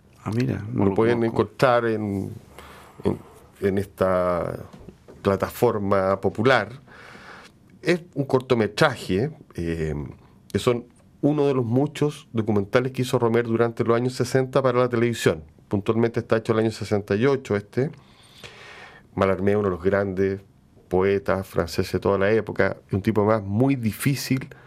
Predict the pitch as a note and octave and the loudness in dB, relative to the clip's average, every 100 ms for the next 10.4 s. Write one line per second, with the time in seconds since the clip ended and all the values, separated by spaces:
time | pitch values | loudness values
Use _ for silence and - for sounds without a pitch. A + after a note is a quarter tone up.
0 | - - - - - - G#2 - G2 E2 | -20 -20 -20 -12 -8 0 -2 0 -2 2
1 | C#3 C3+ A#2+ G2+ G2 - - - F#2+ F#2+ | 4 4 2 -4 -8 -16 -12 -2 0 0
2 | F#2 - B2 G#2+ B2 B2+ G#2+ F#2+ F#2 G2 | 0 2 4 4 2 2 0 0 0 0
3 | F#2+ F#2+ - A2 - - C3+ B2+ B2+ A2 | -2 -4 -8 -10 -14 -4 -2 0 -2 -2
4 | - B2 A2+ A#2+ C3 - - - - - | 0 0 2 0 -2 -8 -20 -20 -20 -20
5 | - - D#2+ D#2+ G2+ A2+ A#2 F#2+ G2 F2+ | -18 -10 -6 0 2 4 2 -2 -6 -6
6 | - F2+ G2+ G#2+ G2+ F#2 F2+ F2 E2+ F2 | -4 0 2 2 0 0 -2 -2 -2 -2
7 | - A2 C3 - - - - - - C3 | -6 -8 -8 -14 -20 -18 -18 -12 -4 0
8 | F#3+ D#3+ C#3 D3+ D#3 D#3+ C3+ C3+ D3 D3 | 0 2 2 2 2 0 2 2 2 2
9 | C3 A#2+ G#2+ F#2+ D#2+ - A2+ G#2 - - | 2 2 2 -2 -4 -2 0 0 -2 0
10 | B2 G2 A2 | 0 0 -6